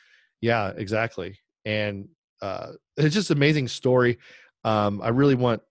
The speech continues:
people to listen to this podcast, listen to with him on it. It's, uh, the, uh, the Jordan Harbinger Show, and it's the Frank Abagnale episode.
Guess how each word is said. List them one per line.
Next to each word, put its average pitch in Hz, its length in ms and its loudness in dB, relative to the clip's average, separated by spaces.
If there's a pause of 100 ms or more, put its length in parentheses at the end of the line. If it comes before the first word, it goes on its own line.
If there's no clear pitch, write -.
(160)
people 120 240 -4
to 107 40 2
listen 110 280 -2
to 110 60 -6
this 98 160 -4
podcast, 113 580 -4
listen 98 180 -10
to 104 80 -8
with 98 140 -8
him 101 80 -8
on 95 80 -6
it. 95 80 -10
It's, 101 180 -8
uh, 92 140 -4
the, 95 260 -6 (640)
uh, 95 140 -6
the 95 140 -12
Jordan 131 560 0
Harbinger 113 600 -4
Show, 98 480 -2 (180)
and 98 140 -6
it's 95 140 -8
the 90 200 -8 (100)
Frank 131 300 -6 (140)
Abagnale 101 560 -4
episode. 95 500 -8